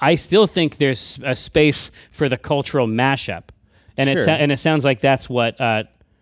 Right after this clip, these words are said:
Speaker 1: Lego and Traveler's Tales is kicking off there.
Speaker 2: The thing I love the most about that Lego game is, you know, when I watch him play it, and then when I see him stop, and I see the big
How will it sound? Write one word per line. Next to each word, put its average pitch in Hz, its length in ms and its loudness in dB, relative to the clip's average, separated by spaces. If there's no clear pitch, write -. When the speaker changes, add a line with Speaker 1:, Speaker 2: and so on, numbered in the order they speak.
Speaker 1:
Lego 117 420 2
and 104 140 -6
Traveler's 120 420 0
Tales 104 300 -8
is 101 100 -14
kicking 113 320 -8
off 95 240 -8
there. 101 320 -6
Speaker 2:
The 143 120 0
thing 220 240 -2
I 185 100 4
love 156 280 2
the 139 80 -2
most 139 320 0
about 135 220 2
that 123 120 2
Lego 156 280 2
game 123 200 -2
is, 113 160 -8
you 139 120 -8
know, 120 100 -4
when 131 140 -6
I 135 80 -2
watch 147 360 -2
him 139 120 -6
play 165 340 0
it, - 160 -4
and 131 180 -4
then 127 280 -4
when 135 160 -6
I 127 80 -4
see - 160 -6
him 131 100 -4
stop, 147 520 0
and 135 80 -2
I 127 100 -2
see 147 160 -4
the 127 120 -2
big 135 460 0